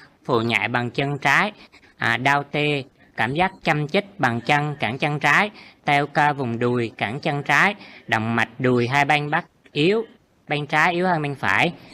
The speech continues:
động mạch khoeo, động mạch chày trước, chày sau bên trái không bắt được, động mạch khoeo bên phải bắt được, động mạch chày trước, chày sau bên phải không bắt được. Các cơ quan,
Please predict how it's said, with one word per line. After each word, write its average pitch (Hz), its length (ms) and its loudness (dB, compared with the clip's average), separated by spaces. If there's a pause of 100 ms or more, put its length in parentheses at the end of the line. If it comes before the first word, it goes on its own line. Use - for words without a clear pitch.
(180)
động 107 200 2
mạch 110 160 0
khoeo, 151 480 0
động 107 180 -6
mạch 117 180 -6
chày 120 180 -2
trước, 196 400 -2
chày 120 180 -2
sau 147 320 0
bên 147 200 -6
trái 151 240 -2
không 156 120 -4
bắt 165 140 -4
được, 113 260 -4 (380)
động 113 180 0
mạch 117 160 0
khoeo 147 300 2
bên 143 200 -4
phải 113 320 -2
bắt 170 200 -6
được, 113 260 -2 (300)
động 113 180 -2
mạch 113 180 0
chày 120 160 2
trước, 190 320 0
chày 123 140 -2
sau 139 260 0
bên 143 420 -2
phải 117 340 0
không 156 220 -4
bắt 165 120 -6
được. 117 220 -2 (2000)
Các 175 180 0
cơ 175 160 -2
quan, 147 260 0